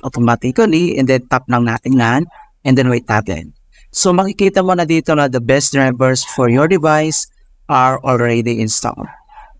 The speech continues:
Ayan, so, uh, check natin kung okay na if the error still persists. So close lang natin tong device manager. And then next step ay dito lang ulit sa search menu. And then type mo lang dito yung services.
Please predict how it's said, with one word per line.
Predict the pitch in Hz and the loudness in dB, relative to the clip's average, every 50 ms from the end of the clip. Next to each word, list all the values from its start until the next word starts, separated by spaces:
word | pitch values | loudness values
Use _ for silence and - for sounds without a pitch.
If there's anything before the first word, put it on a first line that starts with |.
| _ _ - | _ _ -4
Ayan, | 120 113 117 120 123 123 120 117 | 0 0 2 2 0 0 -2 -4
so, | - - 165 160 175 185 185 185 - _ - _ _ _ _ - | -2 0 2 2 2 2 0 -2 -8 _ -20 _ _ _ _ -2
uh, | 139 135 139 | -2 0 0
check | 135 131 185 185 - | 0 -2 -2 0 2
natin | 185 180 175 175 175 185 170 170 165 | 2 2 2 2 0 0 0 0 0
kung | 160 - 156 156 - | 0 0 -2 -2 0
okay | - 139 135 135 156 151 156 | 0 0 0 2 2 2 2
na | 156 143 131 135 160 170 - _ _ _ _ _ _ _ _ _ | 4 2 2 2 0 -2 -4 _ _ _ _ _ _ _ _ _
if | 160 170 180 180 175 - - 123 | 0 2 2 0 -2 -4 -4 -4
the | 135 | -2
error | 123 135 143 147 143 135 | 0 2 0 0 0 -2
still | 135 - - 147 139 | -4 -2 -2 -2 -2
persists. | 135 - 139 131 131 - - 170 175 190 180 - - | -2 -2 -4 -2 -2 0 0 2 2 2 0 0 0
So | - 139 135 135 - | 0 0 -2 -2 -2
close | - 175 165 - - | -4 -2 -2 0 0
lang | 185 180 180 | 0 2 2
natin | 170 165 156 - 165 160 156 - | 2 2 2 0 -2 -2 -2 0
tong | 156 147 151 | 0 0 0
device | 135 139 131 123 127 127 127 - - - | 0 0 0 0 0 0 0 -4 -4 -2
manager. | 127 120 117 120 110 113 113 120 123 143 147 - _ _ _ _ _ _ _ | -2 0 0 0 0 -2 -2 -2 -4 -6 -10 -12 _ _ _ _ _ _ _
And | - 170 180 | -2 -2 0
then | 175 180 180 | 2 2 2
next | 175 175 160 - - | 2 0 -2 -4 -4
step | - - - 156 - - 147 | -4 -2 -2 -2 -2 0 0
ay | 143 143 139 | 0 0 0
dito | 131 160 170 - 185 170 | 0 -2 0 0 0 2
lang | 165 160 - | 2 0 0
ulit | 135 139 139 139 135 - - | 0 0 0 0 -2 -4 -6
sa | 139 | -6
search | - - - 135 127 127 - - | -4 -2 0 -2 -2 -2 -6 -6
menu. | 139 131 127 127 123 117 123 143 180 - - _ _ _ _ _ - - _ _ _ | -4 -2 -2 -2 -2 -2 -2 -4 -6 -8 -14 _ _ _ _ _ -20 -20 _ _ _
And | - 143 139 | 0 0 2
then | 131 139 135 139 135 131 | 2 2 2 0 -2 -2
type | 143 131 127 - - | -2 -2 -2 -2 -2
mo | 131 123 | -2 -2
lang | 123 127 123 | 0 0 0
dito | 113 123 117 - 123 | -2 -2 -4 -2 -2
yung | 123 131 143 156 175 - - - | 0 2 2 2 0 -4 -8 -8
services. | - - - 131 123 113 131 120 - - 127 120 127 165 - - - - - | -6 -2 0 0 0 0 -2 -4 -4 -2 -2 0 0 0 -2 -4 -8 -10 -12